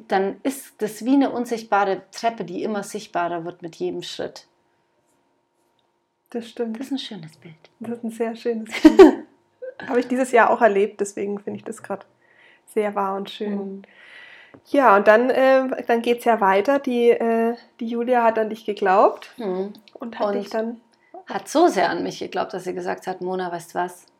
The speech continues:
Speaker 1: Irgendwie, es fühlt sich gut an. Ich kündige meinen Job, ich fliege zu dir.“ Hat sie gemacht. Ich war mittlerweile schon ein Jahr unterwegs und sie so, „Okay, ich bin in vier Wochen da.“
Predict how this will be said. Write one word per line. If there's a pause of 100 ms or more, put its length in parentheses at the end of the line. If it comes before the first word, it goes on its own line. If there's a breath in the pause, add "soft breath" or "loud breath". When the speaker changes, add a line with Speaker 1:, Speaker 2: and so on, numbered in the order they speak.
Speaker 1:
Irgendwie,
es
fühlt
sich
gut
an. (800 soft breath)
Ich
kündige
meinen
Job,
ich
fliege
zu
dir.“ (420)
Hat
sie
gemacht. (280 soft breath)
Ich
war
mittlerweile
schon
ein
Jahr
unterwegs (440 soft breath)
und
sie
so,
„Okay, (260)
ich
bin
in
vier
Wochen
da.“